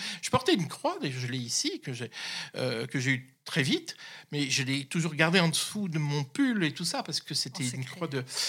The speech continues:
Speaker 1: c'était, c'était sur mon cœur, mais j-, j'étais pas encore, j'avais pas le courage, je, c'est vrai, hein, de l'afficher encore. Si, euh, je...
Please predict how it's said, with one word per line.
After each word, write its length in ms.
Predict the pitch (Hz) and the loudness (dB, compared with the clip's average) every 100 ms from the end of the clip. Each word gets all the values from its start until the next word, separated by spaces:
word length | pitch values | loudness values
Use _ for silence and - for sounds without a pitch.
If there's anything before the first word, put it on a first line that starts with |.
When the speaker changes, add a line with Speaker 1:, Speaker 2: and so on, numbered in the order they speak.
| - - 202 165 | -2 -4 -6 -2
Speaker 1:
c'était, 1200 | - 147 160 139 127 123 123 123 123 131 127 110 | -2 2 4 6 8 6 4 4 2 -2 -2 -2
c'était 260 | - 147 165 | -4 0 2
sur 140 | - | 4
mon 180 | 147 139 | 4 2
cœur, 360 | - 269 254 170 | 4 6 6 4
mais 220 | 143 143 | 2 2
j-, 220 | 127 139 131 127 127 | 0 0 -2 -2 -2
j'étais 220 | 131 143 | -2 -2
pas 160 | - 208 | 2 2
encore, 540 | 170 - 208 180 143 | 2 2 0 2 -2
j'avais 180 | 131 135 | -2 -2
pas 180 | 127 269 | 0 0
le 100 | 180 | 0
courage, 540 | - 208 359 302 135 | -2 -4 -2 0 0
je, 160 | 123 131 | -4 -6
c'est 160 | - 165 | -6 -2
vrai, 200 | 285 202 | -2 0
hein, 120 | 214 | -2
de 160 | 143 | -2
l'afficher 560 | 131 127 180 - 311 233 | -2 -2 2 2 2 0
encore. 280 | 131 175 202 - - | 0 0 0 0 2
Si, 300 | - 320 175 - - - - | 6 6 4 -6 -14 -10 -2
euh, 380 | 135 127 123 120 - - | 0 2 2 0 -6 -12
je... 300 | 139 127 | -6 -2